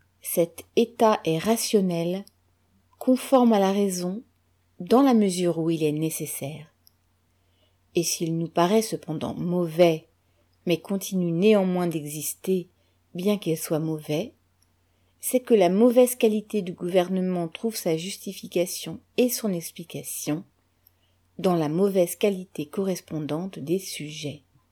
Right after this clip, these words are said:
Les Prussiens de l'époque avaient le gouvernement qu'ils méritaient. Or, la réalité n'est aucunement, d'après Hegel, un attribut s'appliquant pour toutes les circonstances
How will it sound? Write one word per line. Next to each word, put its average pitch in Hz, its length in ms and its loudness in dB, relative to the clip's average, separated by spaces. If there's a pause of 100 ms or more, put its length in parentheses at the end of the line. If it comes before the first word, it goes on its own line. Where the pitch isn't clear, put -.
(1500)
Les 165 140 -4
Prussiens - 580 -4
de 165 80 -2
l'époque 143 720 -6 (180)
avaient 156 320 2
le 175 120 2
gouvernement 160 800 0 (180)
qu'ils 147 260 -8
méritaient. 160 600 -4 (2250)
Or, 165 520 0 (640)
la 196 160 8
réalité 226 560 6
n'est 214 160 4 (160)
aucunement, 233 800 2 (320)
d'après 165 400 -2
Hegel, 196 560 2 (680)
un 185 180 0
attribut 202 500 0
s'appliquant 208 640 -4
pour - 320 -10
toutes - 340 -8
les 202 100 -2
circonstances - 1080 -6